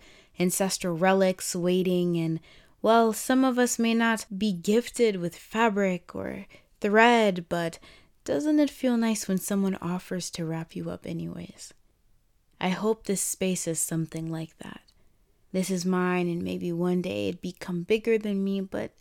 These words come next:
as I've said before, I have zero expectations for this podcast. I'm just combing through the library of my mind and picking through book after book,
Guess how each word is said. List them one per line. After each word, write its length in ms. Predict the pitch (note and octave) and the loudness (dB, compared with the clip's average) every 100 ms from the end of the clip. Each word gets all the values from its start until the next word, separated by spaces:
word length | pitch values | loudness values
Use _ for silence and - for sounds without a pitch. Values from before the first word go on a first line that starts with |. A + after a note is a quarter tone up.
| - | -6
as 260 | B3+ C4 | -4 -2
I've 220 | C#4 C4 | 0 0
said 380 | - - A#3+ G#3+ | -2 -4 -4 -4
before, 600 | G#3+ G#3 - A3 G#3+ G3+ - - _ _ _ - | -6 -6 -2 0 2 0 -4 -20 _ _ _ -8
I 100 | A3 | -4
have 260 | A#3 A3 | -2 -2
zero 320 | G3 G3 F#3+ F3+ | -2 -2 0 0
expectations 960 | E3 E3 - F3 - F#3 F3 - F3 | -2 -4 -8 -8 -8 -6 -6 -6 -6
for 140 | - - | -8 -8
this 180 | G3 - | -10 -10
podcast. 600 | - - - - - - - _ _ _ | -10 -10 -10 -14 -14 -18 -20 _ _ _
I'm 220 | - F#3 | 0 0
just 420 | F3+ F3+ - - - | 0 -2 -4 -12 -12
combing 480 | - F#3+ F3+ F3+ F3 | -2 -2 0 -2 -4
through 220 | - F3 | -6 -6
the 120 | E3+ | -4
library 560 | E3+ E3+ E3+ F3 F3 E3+ | -2 -2 -2 -2 -2 -2
of 140 | E3+ | -4
my 180 | F3 F3 | -6 -6
mind 400 | F3 F3 F3+ F#3+ | -6 -6 -6 -8
and 160 | F#3 F3+ | -8 -8
picking 540 | F#3 - F#3 F3+ F#3 - | -8 -4 -4 -2 -4 -6
through 180 | F3+ E3+ | -8 -6
book 320 | E3 F#3 F#3 | -4 -4 -4
after 320 | G3 - G3 | -8 -6 -10
book, 380 | - - - | -10 -14 -14